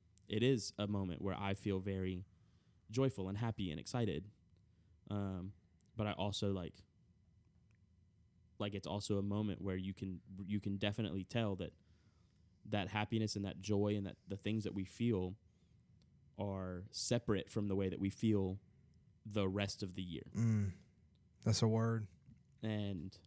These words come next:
Speaker 1: like, as believers, our goal is to take that light into everyday life. The light of Jesus needs to be of,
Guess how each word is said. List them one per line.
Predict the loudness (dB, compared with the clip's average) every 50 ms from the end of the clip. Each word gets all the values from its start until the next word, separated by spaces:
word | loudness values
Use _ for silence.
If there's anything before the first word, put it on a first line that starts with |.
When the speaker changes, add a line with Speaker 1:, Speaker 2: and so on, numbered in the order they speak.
| -20 -20 _ -20 -20 -20 _ _ _ _ -20 -20 -8 -4
Speaker 1:
like, | -2 -2 -2 -2 -4 -4
as | -2 -2 -2 -2
believers, | -2 -2 0 4 4 4 4 4 2 0 0 -2 -4 -10 -14 -20 -20 -20 _ _ _ _ _ _ _ _ _ -20 _ _ _ -20 -20 -12 _ 0
our | 0 2 2
goal | 0 -2 0 2 2 4 2 2 0 -4 -8 -12 -18 _ _ _ -20 -20 _ _ _ -20 _ _ _ 0
is | 2 2 0 -2
to | -2 -2 -2 -4 -6 -8 -14 _ _ _ -16 -4
take | 0 0 0 0 0
that | -4 -4 -4 -6
light | -8 -6 -8 -8 -10 -8 -6
into | -4 -4 -4 -2 -2 -2 -2 0 -2
everyday | -4 -2 -2 -4 -4 -4 -4 -6 -6
life. | -8 -10 -12 -14 -18 -20 -20 _ -20 -20 -20 _ -20 _ -20 -20 -20 -8 -6
The | -4
light | -4 0 0 0 0
of | 0
Jesus | 0 0 0 0 -2 -2 -2
needs | -2 -4 -4 -4
to | -4 -6
be | -4 -4 -4 -4 -4
of, | -6 -8